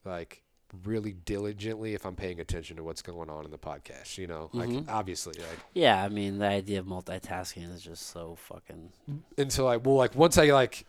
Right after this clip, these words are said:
Speaker 1: really start to, like, get into an idea,
Speaker 2: Mm-hmm.
Speaker 1: I'm like, "Boom, let's, oh, f-, I gotta shut the podcast off," you know? Even if, like, I'm not even paying attention to it, it's just
Speaker 2: Yeah.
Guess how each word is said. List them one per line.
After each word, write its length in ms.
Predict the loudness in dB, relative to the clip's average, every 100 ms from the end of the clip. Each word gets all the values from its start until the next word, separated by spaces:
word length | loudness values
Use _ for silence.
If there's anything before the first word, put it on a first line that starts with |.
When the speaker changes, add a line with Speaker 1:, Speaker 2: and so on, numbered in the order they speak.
| _ _ _
Speaker 1:
really 380 | -4 2 4 4
start 180 | 2 2
to, 80 | 2
like, 140 | 0
get 140 | 0 0
into 320 | 0 -2 0
an 60 | 0
idea, 540 | -2 0 0 0 -2 _ -12
Speaker 2:
Mm-hmm. 220 | -10 -10 -10
Speaker 1:
I'm 100 | -8
like, 140 | -8 -8
"Boom, 460 | -8 -6 -8 -8
let's, 180 | -8 -10 -8
oh, 60 | -8
f-, 160 | -8 -12 -6
I 120 | -2
gotta 140 | -2
shut 180 | 0 0
the 60 | 4
podcast 560 | 4 6 6 6 6
off," 420 | 6 8 6 4 -2
you 200 | -2 0
know? 180 | 0 0
Even 240 | 2 4 6
if, 100 | 6
like, 140 | 6
I'm 120 | 4
not 160 | 2 2
even 120 | 0
paying 160 | -2 -4
attention 360 | -2 -4 -4 -4
to 0 |
it, 40 |
it's 80 | 4
just 300 | 6 8
Speaker 2:
Yeah. 60 | 6